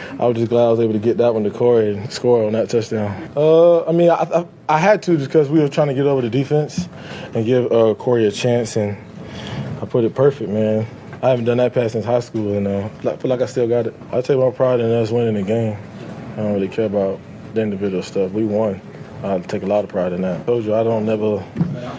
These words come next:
look at all that or get into all that. I just focus on doing my job and,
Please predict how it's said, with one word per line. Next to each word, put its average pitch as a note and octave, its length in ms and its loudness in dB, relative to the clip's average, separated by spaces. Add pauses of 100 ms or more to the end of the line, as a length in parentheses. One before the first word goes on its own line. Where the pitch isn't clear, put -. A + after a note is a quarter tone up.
(300)
look A#2+ 240 0
at A#2 80 4
all A2+ 200 4
that A#2 260 2
or G2+ 140 2
get A2+ 200 0
into A2+ 240 0
all A2 200 4
that. A2 260 2 (240)
I A2 80 0
just A2 160 -4
focus A2 220 0
on G#2+ 120 2
doing A2 240 2
my G2 140 2
job G#2 460 2
and, G2+ 180 -2